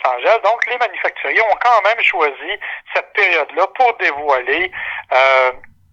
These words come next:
ce qui pourrait être les nouveautés de la prochaine année. Et honnêtement, il y en a vraiment beaucoup. Euh, c'est, c'est assez spectaculaire.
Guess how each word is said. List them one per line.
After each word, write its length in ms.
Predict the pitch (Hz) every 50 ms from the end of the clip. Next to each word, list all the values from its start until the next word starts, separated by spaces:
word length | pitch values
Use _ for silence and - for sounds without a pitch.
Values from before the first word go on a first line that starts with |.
| _ _ _ _ _ _ _ _ - -
ce 180 | - - - -
qui 60 | - -
pourrait 340 | - - - 156 160 170 160 -
être 300 | 151 160 180 175 - 135 143 143 - - - - - -
les 200 | 151 143 143 135
nouveautés 600 | 143 151 160 160 160 170 156 143 - - 196 196
de 120 | 170 156
la 120 | 139 139 131
prochaine 420 | - 139 139 135 - 147 135 - 117
année. 280 | 110 110 120 156 175 - - - - - - -
Et 140 | 131 143
honnêtement, 400 | 160 156 139 123 113 - - 175 175
il 80 | 156
y 60 | 135 117
en 80 | 110 127 151
a 20 | 143
vraiment 340 | 120 120 117 113 127 127 120 -
beaucoup. 300 | - - - - - - - - - - - - - - - - 120
Euh, 640 | 113 110 107 107 107 107 107 107 107 110 107 110 110 107 - -
c'est, 100 | - 127 - -
c'est 180 | 143 135 - 147
assez 220 | 131 - - 139 -
spectaculaire. 600 | - - - - - - - - 147 170 190 190